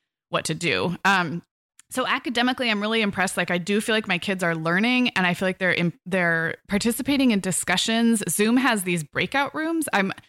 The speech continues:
I'm, I'm quite honestly impressed with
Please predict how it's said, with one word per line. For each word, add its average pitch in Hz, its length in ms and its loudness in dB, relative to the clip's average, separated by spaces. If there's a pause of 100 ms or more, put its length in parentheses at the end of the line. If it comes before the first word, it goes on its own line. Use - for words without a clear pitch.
(360)
I'm, 233 140 4 (100)
I'm 233 180 2 (240)
quite 349 300 0
honestly 247 340 0
impressed 180 460 -4
with 160 100 -4